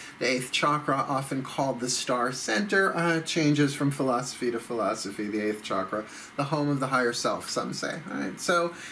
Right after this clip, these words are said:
take that as you want to take it. But harmony, like in music, are not two notes right next to each other. There's space. So this might be about you saying, "All right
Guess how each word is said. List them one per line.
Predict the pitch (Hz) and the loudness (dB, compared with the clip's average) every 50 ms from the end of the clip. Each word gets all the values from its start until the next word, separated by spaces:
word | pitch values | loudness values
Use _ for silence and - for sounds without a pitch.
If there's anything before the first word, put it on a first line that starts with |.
| - - | -16 -10
take | - - 202 196 185 190 | -4 0 0 0 0 0
that | - 190 190 180 | 0 0 0 2
as | 165 165 165 160 147 160 | 2 2 0 2 0 0
you | 156 147 | 2 2
want | 143 139 139 139 | 2 2 2 0
to | 139 - | -2 -2
take | - 185 185 185 - | 0 0 0 2 2
it. | 135 120 107 - - - - - - - | 0 0 0 -4 -10 -16 -18 -18 -6 0
But | - 165 160 | 0 0 0
harmony, | 156 - - 175 175 185 196 208 208 180 165 165 170 175 | 0 -2 2 4 4 4 4 4 4 6 6 6 6 4
like | - 147 147 151 165 170 160 - - - - - - - - - - - | 2 2 2 2 2 2 0 -2 -6 -14 -16 -18 -20 -20 -20 -14 -4 2
in | 156 165 175 170 165 160 | 4 4 4 4 4 4
music, | 160 175 202 214 185 143 139 123 123 139 139 - - - - - - - - - - | 4 4 4 4 4 2 2 2 2 0 -2 -6 -14 -16 -18 -18 -18 -18 -18 -8 0
are | 139 143 151 | 2 4 4
not | 156 160 165 165 - | 6 4 4 2 2
two | - - 196 196 | 0 2 4 6
notes | 185 180 180 180 180 180 - | 6 6 6 6 4 4 4
right | 190 185 180 - | 4 4 4 2
next | 175 175 175 - - - | 2 2 2 0 -2 0
to | 202 | 0
each | 185 - - | 0 0 2
other. | - 135 127 131 120 113 | 0 0 0 0 -2 -2
There's | - 131 123 127 123 - | -2 -2 -2 0 0 2
space. | - - - - - 180 170 151 - - - - - - - - - - - - - - | 0 0 -2 -2 -2 -2 -2 -2 -6 -6 -6 -6 -6 -8 -12 -16 -18 -18 -16 -16 -16 -8
So | - - - 180 165 | -2 4 4 4 6
this | 151 165 165 160 - 175 | 6 4 4 4 4 4
might | 175 175 170 175 165 - 151 | 4 4 4 4 2 2 2
be | 170 190 190 180 156 156 156 160 160 - - - | 4 4 6 6 4 4 2 0 -2 -4 -4 -2
about | - 147 143 151 143 143 143 143 - 143 | 0 2 4 4 4 4 4 2 0 0
you | 151 151 | 0 0
saying, | 143 - 160 151 147 143 | 2 2 4 4 4 2
"All | 143 151 151 156 170 | 4 4 4 4 4
right | 185 196 170 147 151 151 - | 2 2 2 2 2 0 -2